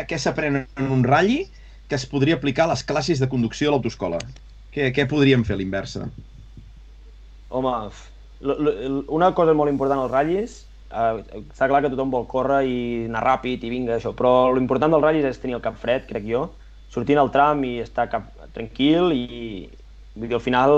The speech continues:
Speaker 2: no, no pots estar nerviós ni ten-, ni amb tensió, ni... i això els hi va mo-, és el que haurien d'aplicar sobretot la gent que comença a aprendre a conduir, que a vegades estan com molt nerviós, no, no estan en un tram, no? Però estan com, aquell moment de tensió al principi d'agafar el cotxe, pues,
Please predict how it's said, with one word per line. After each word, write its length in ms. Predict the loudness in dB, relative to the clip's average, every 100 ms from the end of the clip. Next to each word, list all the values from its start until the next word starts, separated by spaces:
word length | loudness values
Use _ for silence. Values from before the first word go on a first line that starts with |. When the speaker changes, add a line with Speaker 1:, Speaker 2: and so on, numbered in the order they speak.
| 4
Speaker 2:
no, 60 | 2 0
no 120 | 0 2
pots 140 | 2
estar 140 | 0 -4
nerviós 460 | -2 0 2 2 -2
ni 80 |
ten-, 200 | -4 -6 -4
ni 80 | -4
amb 80 |
tensió, 460 | -6 -4 2 4 4
ni... 140 | 2 -6 -12 -20 -20 -20 -4
i 80 | -2
això 200 | 4 6 8 6 2
els 120 | -4 0
hi 60 |
va 60 | 0
mo-, 120 | 0 -8 -20 -20 -20 -12
és 140 | -12 -6
el 140 | -2 2
que 80 |
haurien 220 | 4 4 2
d'aplicar 380 | 0 0 0 0
sobretot 240 | -2 -2
la 60 | -4
gent 140 | -4 -6
que 60 |
comença 300 | -6 -8 -6
a 20 | -4
aprendre 240 | -2 -2
a 60 | -4
conduir, 220 | -4 -2
que 80 | 2
a 60 | 4
vegades 320 | 4 2 -4 -16 -20
estan 180 | -4 0
com 140 | 2 4
molt 160 | 4
nerviós, 540 | 2 2 2 2 0 -12 -8
no, 120 | -6
no 160 | 0 0
estan 200 | 2 0
en 60 | 0
un 100 | 0
tram, 240 | 0 0
no? 140 | 0 -4
Però 160 | -2 -4
estan 220 | -4 -6 -4
com, 400 | -4 -2 -4 -6 -12 -20 -20 -16 -12
aquell 220 | -4 0
moment 260 | 2 2 2
de 80 | 0
tensió 360 | 0 0 2 2
al 60 | 0
principi 260 | -4 -2
d'agafar 280 | 0 0 0
el 20 |
cotxe, 240 | 0 -2 -2
pues, 300 | -2 -4